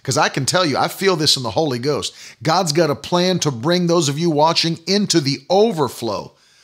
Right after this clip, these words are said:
that he's planned for you to have. It only comes from seed sown. God does not answer financially from anything other than a seed sown. Prayer doesn't bring it.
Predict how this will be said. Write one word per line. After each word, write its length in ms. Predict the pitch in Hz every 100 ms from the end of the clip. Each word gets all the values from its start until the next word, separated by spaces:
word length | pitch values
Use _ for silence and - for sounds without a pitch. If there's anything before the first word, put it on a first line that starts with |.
| _ _
that 180 | 117 156
he's 180 | 147 135
planned 360 | - 160 147
for 80 | 123
you 100 | 127
to 100 | 113
have. 360 | 104 110 - - _ _ _ _ _ _ _ _ _ -
It 120 | 151
only 240 | 165 180 180
comes 360 | 180 202 160
from 180 | - 135
seed 320 | - 180 165
sown. 420 | 127 160 135 98 85 _ - - -
God 300 | 127 170 190
does 180 | 180 156
not 180 | 175 175
answer 320 | 180 180 185
financially 800 | - 170 160 170 180 - 185 180 - - -
from 260 | - 160 - -
anything 680 | 208 214 220 220 - 208 190
other 260 | 185 151
than 160 | 131 139
a 60 |
seed 320 | 127 - 160 135
sown. 380 | - 156 104
Prayer 340 | 90 - 175 185
doesn't 380 | 175 147 165 151
bring 180 | 175
it. 180 | 190 202